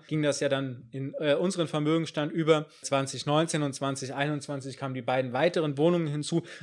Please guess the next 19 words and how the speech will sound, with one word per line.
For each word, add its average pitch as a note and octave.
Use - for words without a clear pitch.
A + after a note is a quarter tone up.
und D#3
die E3+
sind D#3+
damit D3
nicht -
eingerechnet. B2
Ähm, B2
also B2
das B2+
heißt, C#3
das -
käme C#3
dann B2
nochmal A#2
on C3+
top G3
in D#3+
der D3
Steigerung. F3+